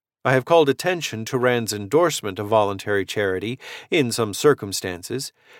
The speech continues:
to rebut the preposterous claim of some critics that Rand defended selfishness in the vulgar sense, according to which an egoist should show no concern for the welfare of others.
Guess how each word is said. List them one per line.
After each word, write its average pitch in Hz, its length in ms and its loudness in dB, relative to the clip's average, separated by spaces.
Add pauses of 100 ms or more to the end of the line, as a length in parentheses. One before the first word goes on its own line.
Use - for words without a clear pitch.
to 202 160 0
rebut 165 480 0
the 160 100 -2
preposterous 143 720 2
claim 123 400 0
of 113 100 0
some 165 300 0
critics 98 520 -4
that 117 160 -2
Rand 135 480 0
defended 127 720 0
selfishness 123 840 0
in 117 100 -2
the 113 80 2
vulgar 143 400 4
sense, 92 400 -6 (380)
according 208 380 6
to 165 80 -6
which 160 200 2
an 156 100 0
egoist 127 680 2
should 131 240 -4
show 143 220 2
no 131 220 4
concern 120 600 2
for 120 140 -2
the 120 100 0
welfare 107 520 4
of 101 120 2
others. 92 480 0